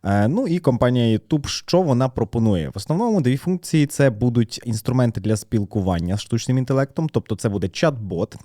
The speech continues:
який буде генерувати, м, різні вижимки, наприклад, по відео, може так само відповідати в реальному часі, коли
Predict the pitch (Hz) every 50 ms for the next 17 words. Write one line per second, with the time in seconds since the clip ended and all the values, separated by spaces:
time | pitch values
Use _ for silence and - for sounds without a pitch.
0 | - - 117 104 - - 190 220 240 240 - - 135 123 120 117 110 101 107 120
1 | 123 117 117 110 107 98 85 - - 87 85 82 76 - - 101 101 101 101 101
2 | 104 120 120 107 104 104 104 101 117 107 92 101 95 - - 90 87 82 - -
3 | 78 - - 165 - - - 180 202 214 208 214 214 190 196 190 185 185 180 165
4 | 123 101 104 104 104 98 92 - 95 - - - 101 95 92 87 82 - 101 98
5 | - _ - 113 101 92 104 87 85 101 95 90 - - 90 78 90 95 95 92
6 | 95 90 90 87 90 90 - - 92 85 - - 82 - - - 98 90 95 92
7 | 87 -